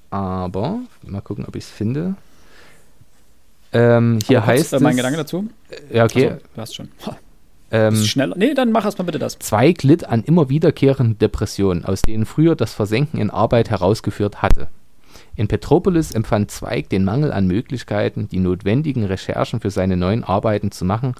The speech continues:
Speaker 1: und gleichfalls den Mangel zu stofflichen Anregungen, der mit dem Zugang zu den muttersprachlichen Quellen versiegt war.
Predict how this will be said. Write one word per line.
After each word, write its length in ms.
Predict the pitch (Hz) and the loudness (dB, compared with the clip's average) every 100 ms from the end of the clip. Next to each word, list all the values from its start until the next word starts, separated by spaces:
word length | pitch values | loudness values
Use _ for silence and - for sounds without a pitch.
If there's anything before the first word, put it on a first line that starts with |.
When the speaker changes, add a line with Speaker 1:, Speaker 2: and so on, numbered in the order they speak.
| - - - | -12 -20 -8
Speaker 1:
und 80 | 101 | -2
gleichfalls 560 | 101 131 - 139 127 | 2 0 2 0 0
den 180 | - 104 | -2 -2
Mangel 260 | 98 127 143 | 0 0 0
zu 140 | - | -2
stofflichen 540 | 104 - 127 113 113 98 | -4 -2 -2 -2 -4 -4
Anregungen, 800 | - 135 113 113 113 110 113 117 - - - | -2 0 0 0 0 0 -2 -4 -10 -20 0
der 80 | 104 | 2
mit 160 | 113 | 4
dem 140 | 110 101 | 2 0
Zugang 380 | - 165 143 123 | 0 0 0 0
zu 120 | 113 | 0
den 140 | 104 | 2
muttersprachlichen 800 | 104 135 131 - 92 110 107 107 | 2 0 -4 -2 -4 -2 -2 -4
Quellen 300 | - 135 101 | 0 2 2
versiegt 440 | 92 90 85 - | -2 -6 -8 -12
war. 160 | - - | -14 -14